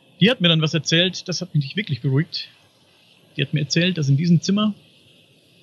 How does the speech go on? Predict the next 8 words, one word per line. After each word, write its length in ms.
an 100
dieser 220
Stelle 260
des 160
Zimmers, 500
das 160
Bett 180
stand 380